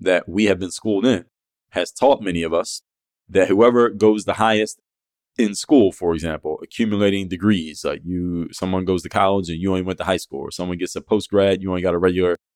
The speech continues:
four-year degree. People who accumulate degrees get letters after their names, like P H D, M D, I don't know what other things you can get.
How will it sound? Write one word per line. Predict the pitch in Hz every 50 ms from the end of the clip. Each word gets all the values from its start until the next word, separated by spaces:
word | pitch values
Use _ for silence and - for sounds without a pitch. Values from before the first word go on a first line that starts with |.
| _ _
four-year | _ - - 104 98 92 92 90 87
degree. | 78 80 80 82 76 - _ _ _ _ _ _ _ -
People | - 110 101 104
who | 101 101
accumulate | 98 - - - 113 107 104 104 101 -
degrees | 90 87 104 123 123 120 117 117 117 107 92
get | 95 95 - -
letters | 90 104 110 113 110 110 110 - -
after | 107 107 104 - - 98
their | 101 104
names, | 98 101 101 104 104 101 101 98 95 - -
like | 82 78 - _ -
P | - 110 107
H | 101 87 85 - 82
D, | 95 98 98 95 90
M | - 98 95 98 95
D, | 85 92 92 92 92 92 92 92 92 87 78 76 -
I | 82
don't | 85 85 85
know | 87
what | 87 87
other | 87 87 87 87
things | 80 - 90 87 85 87
you | 82
can | 82 82
get. | 82 90 90